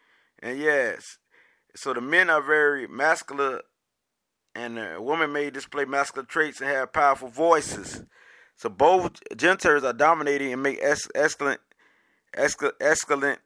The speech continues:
communicators who are convincing and inspire confidence. So they are a forceful nature,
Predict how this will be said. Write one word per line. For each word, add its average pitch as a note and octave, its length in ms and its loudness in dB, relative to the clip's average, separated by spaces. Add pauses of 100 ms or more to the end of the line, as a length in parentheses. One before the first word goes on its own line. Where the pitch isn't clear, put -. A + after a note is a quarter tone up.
(800)
communicators C#3+ 800 2
who C#3 140 -4
are C3 180 6
convincing C3+ 640 -4
and F#2+ 100 -10
inspire C3+ 500 0
confidence. C3+ 680 -2 (600)
So C3+ 400 0
they C#3 120 0
are C3+ 240 6
a B2+ 60 -4
forceful D3 460 -2
nature, C#3 560 -4